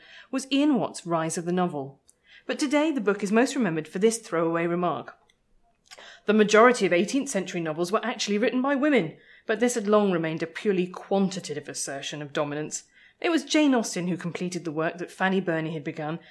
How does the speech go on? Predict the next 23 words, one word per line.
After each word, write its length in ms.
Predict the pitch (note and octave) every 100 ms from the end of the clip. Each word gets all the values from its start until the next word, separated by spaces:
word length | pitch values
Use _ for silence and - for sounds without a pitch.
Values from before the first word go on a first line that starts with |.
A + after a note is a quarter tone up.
| -
and 140 | B3+ A#3+
challenged 480 | C4 C#4 G#3+ E3+
masculine 460 | F#3+ F#3+ - A3 A3
prerogative 460 | - F#3+ D#3 F3 F3
in 60 |
a 60 | G#3+
much 320 | A3 A#3 -
more 160 | F3+ E3+
important 420 | D#3 D#3 D#3 E3
matter. 380 | D3+ - C#3 - _ _ _ _ _ _ -
Her 180 | G#3 G3+
example 380 | E3 F3 D3+ F3+
suggests 380 | F#3 G3+ G#3+ -
that 180 | B3
the 40 | C4
feminine 540 | - - G3 G3 F#3
sensibility 800 | F3+ F3 E3+ F3 F3 E3 E3 D#3 - -
was 140 | A#3
in 80 | B3
some 240 | B3 C#4 C4+
ways 140 | A#3
better 360 | D#3 A#3 - A3+
equipped 360 | - - -